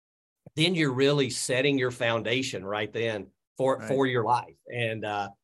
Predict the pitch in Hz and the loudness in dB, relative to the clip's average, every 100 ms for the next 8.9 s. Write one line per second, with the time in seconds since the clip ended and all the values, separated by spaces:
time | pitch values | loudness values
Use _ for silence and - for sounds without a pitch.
0 | _ - 151 139 113 120 156 110 - 123 | _ 0 4 4 2 0 0 -2 -6 -4
1 | 123 120 113 143 151 135 131 127 120 - | -2 -4 0 0 2 2 4 2 0 -4
2 | _ - 139 135 120 117 - - 127 131 | _ 0 0 0 -4 -6 -10 -8 -4 -4
3 | 143 139 151 151 107 104 110 107 104 - | -4 -6 -6 -4 -6 -4 -4 -4 -6 -4
4 | 110 104 - _ _ - 139 117 117 - | -4 -4 -10 _ _ -4 -2 0 0 2
5 | 175 180 135 147 160 202 160 180 196 151 | 4 4 2 0 0 -2 -2 -4 0 0
6 | 151 123 120 120 110 - 127 127 113 107 | 0 0 0 0 -4 -4 -4 -2 -2 -4
7 | 98 _ _ _ - 139 135 - 131 - | -12 _ _ _ -4 0 0 -2 -4 -2
8 | - 151 175 139 120 139 135 123 | 0 2 4 2 0 0 2 0